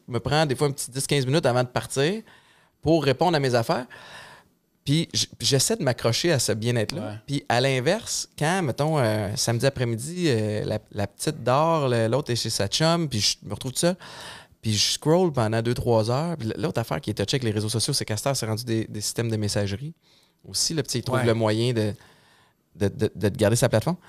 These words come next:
Speaker 1: Je file pas bien. Tu sais, je suis pas, je me sens pas malade, mais c'est plus, c'est un autre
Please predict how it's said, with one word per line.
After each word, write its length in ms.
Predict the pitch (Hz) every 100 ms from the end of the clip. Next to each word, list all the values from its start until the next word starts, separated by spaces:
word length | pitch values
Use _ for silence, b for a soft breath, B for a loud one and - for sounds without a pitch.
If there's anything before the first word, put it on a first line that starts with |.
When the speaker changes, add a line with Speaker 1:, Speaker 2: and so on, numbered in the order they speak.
| b b b b _ -
Speaker 1:
Je 240 | - -
file 360 | - - 135 -
pas 160 | 226
bien. 220 | 175 110
Tu 60 | 151 - _ _
sais, 120 | -
je 40 | 190
suis 60 |
pas, 240 | - 226 202
je 60 |
me 60 | 120
sens 140 | 147 147
pas 80 | 202
malade, 380 | 143 131 202 139
mais 100 | 110
c'est 180 | -
plus, 500 | 127 - 269 254 - -
c'est 80 | 110
un 100 | 147
autre 180 | 247